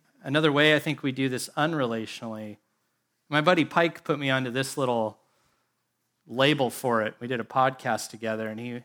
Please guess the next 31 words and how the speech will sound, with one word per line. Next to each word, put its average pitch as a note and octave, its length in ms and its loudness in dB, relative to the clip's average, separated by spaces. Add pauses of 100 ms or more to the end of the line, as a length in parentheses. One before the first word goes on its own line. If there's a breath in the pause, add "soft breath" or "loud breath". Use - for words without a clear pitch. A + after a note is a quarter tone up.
he C#3 100 -8
was B2+ 140 -6
talking C3+ 260 2
about B2 100 2
all B2+ 120 2
the B2+ 80 -4
people C#3 320 -4
he A#2+ 40 -2
knows C3 320 0
who B2 120 -8
are A#2 80 -8
really D3 400 2
into B2 280 -2
spirituality C3+ 840 2
and A2+ 100 -4
astrology. A#2+ 920 -2 (480)
He C3+ 80 -6
said, B2+ 300 0
"Those D#3+ 200 -2
are, C#3 260 -2 (140)
those C#3 220 -2
are A#2+ 80 -6
solo E3 640 2
missions." D#3 800 -6 (1080)
I - 160 -20
thought, C#3+ 180 -14
"Yeah, D3+ 340 0 (380)
that's - 260 -14
right." E3 280 -2 (1400)
Like, B2+ 380 0 (1800)
those F#3+ 680 2